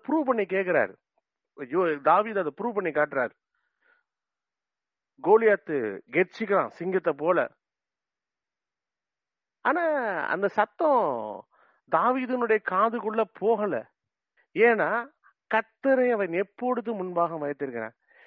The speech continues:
"என் தேவனாகிய கர்த்தர் பெரியவர், அவர் வல்லமையுள்ள தேவன், அவரை மீறி ஒண்ணும் செய்ய முடியாதுன்னு."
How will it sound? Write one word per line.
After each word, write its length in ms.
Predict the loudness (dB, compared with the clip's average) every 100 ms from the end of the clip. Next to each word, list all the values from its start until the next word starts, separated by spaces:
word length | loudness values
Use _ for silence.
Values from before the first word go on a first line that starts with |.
| _
"என் 200 | -6 0
தேவனாகிய 640 | 2 2 2 -2 -2 -6
கர்த்தர் 360 | -8 -8 -8 -10
பெரியவர், 580 | -10 -10 -8 -8 -10 -14 _ _ _ _ _ _ _ _
அவர் 260 | -4 -2 2
வல்லமையுள்ள 600 | 2 2 0 -2 -4 -4
தேவன், 400 | -4 -8 -10 -18 _ _ _ _ _ _ 0
அவரை 400 | 2 4 4 2
மீறி 280 | 0 -4
ஒண்ணும் 300 | -4 -4 -4
செய்ய 340 | -4 -6 -4 -6
முடியாதுன்னு." 840 | -6 -8 -4 -2 -2 -6 -10 -16